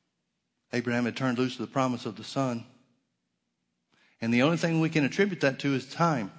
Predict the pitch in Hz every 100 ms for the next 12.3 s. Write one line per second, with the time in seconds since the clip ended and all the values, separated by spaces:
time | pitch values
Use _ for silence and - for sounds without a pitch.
0 | - _ _ _ _ _ _ _ _ _
1 | _ _ _ _ _ _ _ _ - 123
2 | - 135 123 127 120 107 90 - - -
3 | _ _ _ _ _ _ _ _ _ _
4 | _ _ _ _ _ _ _ _ _ _
5 | 113 110 117 117 139 123 131 127 120 131
6 | 127 135 127 120 127 120 - 131 127 117
7 | 127 123 120 117 117 113 113 107 104 85
8 | 80 _ _ _ _ _ _ _ _ _
9 | _ _ _ _ _ _ _ _ _ _
10 | _ - 185 175 147 135 120 131 123 131
11 | 127 117 113 120 120 107 117 110 90 107
12 | 110 82